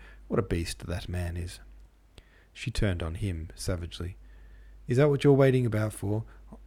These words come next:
When I want your sympathy, I'll ask for it. Please, get out of my way." She walked past him out of the studio, and Philip, with a shrug of the shoulders, limped along to Gravier's for luncheon. "It served her right," said Lawson when Philip told him what had happened. "Ill-tempered slut."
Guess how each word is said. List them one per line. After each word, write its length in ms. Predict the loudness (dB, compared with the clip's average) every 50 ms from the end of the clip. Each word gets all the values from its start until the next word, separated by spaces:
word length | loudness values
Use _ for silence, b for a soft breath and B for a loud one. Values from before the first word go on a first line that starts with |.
| -20 -14 -4
When 160 | 2 4 6 6
I 160 | 8 8 8
want 240 | 6 4 2 2 2
your 100 | 0 0
sympathy, 400 | 0 0 -2 0 2 2 2 4
I'll 120 | 4 2
ask 240 | 2 0 0 -2 -6
for 140 | -6 -6 -8
it. 80 | -8 -10 -16 -8
Please, 300 | 0 2 4 4 2 0
get 140 | 0 0 0
out 140 | 0 0 0
of 80 | -2 -2
my 140 | -2 -2
way." 300 | 0 -2 -2 -4 -4 -6 -8 -12 -20 -20 -20 -20 -20 _ -20 -20 -20 -20 -20 -20 -20 -20 -20 -20 -20 -20 -20 -18 -10 -4
She 160 | 2 6 8
walked 260 | 8 8 6 4 -2
past 340 | -2 0 0 0 0 -2 -2
him 100 | -2 -2
out 140 | -2 -2 -4
of 80 | -4 -6
the 60 | -8
studio, 380 | -6 -4 -2 -2 0 0 -2
and 100 | -2 -4
Philip, 280 | -4 -2 0 0 0 0
with 80 | -2 -6
a 40 | -4
shrug 360 | -4 0 2 2 4 4 2
of 100 | -2 -4
the 80 | -4 -6
shoulders, 380 | -2 0 0 0 0 0 -2
limped 260 | -2 -2 -2 -2 -4
along 280 | -4 -4 -4 -4 -6 -6
to 80 | -8 -6
Gravier's 500 | -4 -4 -2 -2 -2 -4 -4 -6 -6 -6
for 120 | -8 -6
luncheon. 420 | -4 -4 -4 -4 -6 -6 -8 -8 B B B B B B B B B B B B B B B B B B B
"It 120 | -6 -4 0
served 260 | 2 2 2 2 0
her 80 | 0
right," 240 | 2 2 2 2 0
said 180 | 0 -4 -4 -2
Lawson 380 | 0 -2 -2 -2 -4 -6 -6
when 100 | -6 -6
Philip 280 | -6 -6 -6 -6 -6 -8
told 240 | -6 -4 -4 -4 -2
him 100 | -4 -4
what 140 | -4 -4 -6
had 100 | -6 -6
happened. 320 | -6 -6 -4 -6 -8 -8 b b b b b -20 -16 -8 -4
"Ill-tempered 540 | -2 -2 -2 -2 -2 -2 -2 -2 -4 -6 -6
slut." 480 | -6 -8 -6 -4 -2 -2 -2 -2 -6